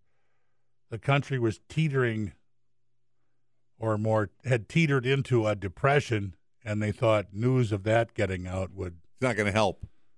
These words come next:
Speaker 1: would, uh, send everything into a panic.
Speaker 2: Really?
Speaker 1: Yeah.
Speaker 2: Okay.
Speaker 1: You know how the stock market is, even back then.
Speaker 2: Huh. Huh.
Speaker 1: It just,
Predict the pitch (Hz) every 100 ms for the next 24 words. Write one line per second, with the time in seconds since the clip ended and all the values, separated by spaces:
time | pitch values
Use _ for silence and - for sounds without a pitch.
0 | - 110 95 87 90 87 - - - 110
1 | 101 101 95 104 98 92 87 85 104 104
2 | 95 82 - 139 175 120 - - - -
3 | - - - - - - - - - -
4 | - - 104 113 135 135 - - 107 -
5 | 95 92 - - - - 208 175 104 -
6 | 107 101 - 98 - 95 107 104 123 107
7 | 104 101 - 110 101 95 - 226 156 -
8 | - - - - - - 151 113 - -
9 | - - 127 113 123 -